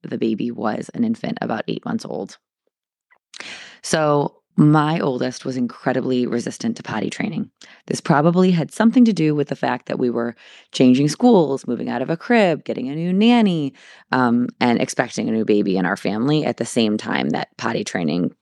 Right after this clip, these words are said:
got brought up. And she fought it like crazy and would not poop on the potty. And despite knowing what I know about potty training, I couldn't help but try to control it and coerce it and reward it and anything I possibly could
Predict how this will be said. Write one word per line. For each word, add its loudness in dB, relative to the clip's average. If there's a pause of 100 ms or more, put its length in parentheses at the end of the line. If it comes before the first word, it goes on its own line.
(180)
got -2
brought -2
up. -4 (800)
And 4
she -6
fought 0
it -4
like -6
crazy -4
and -4
would 2
not 0
poop -2
on -2
the -6
potty. -8 (480)
And 4
despite 0
knowing 0
what -4
I -4
know -4
about -8
potty -2
training, -4
I -8
couldn't -6
help -4 (380)
but -2
try -2
to -4
control 2
it 0
and -6
coerce -4
it -4
and -6 (440)
reward 4
it 0
and -10
anything -4
I -8
possibly -10
could -4